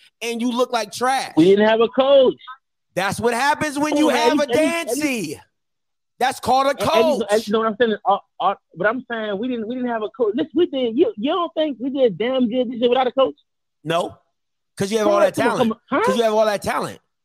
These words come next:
Speaker 1: I'm not giving you a pass. I'm not giving you a pass.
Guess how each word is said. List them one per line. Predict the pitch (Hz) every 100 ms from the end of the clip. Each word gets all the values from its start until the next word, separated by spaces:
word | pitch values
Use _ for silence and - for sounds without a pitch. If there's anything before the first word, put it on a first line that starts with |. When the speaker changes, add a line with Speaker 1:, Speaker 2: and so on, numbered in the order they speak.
| _ _ _ _ _ _ _
Speaker 1:
I'm | - 262
not | 453
giving | 190 202
you | 175
a |
pass. | - 131 135 185 - - _ _ _ _
I'm | 220
not | 156
giving | 175 165
you | 170
a | 139
pass. | - 147 180 415 480 -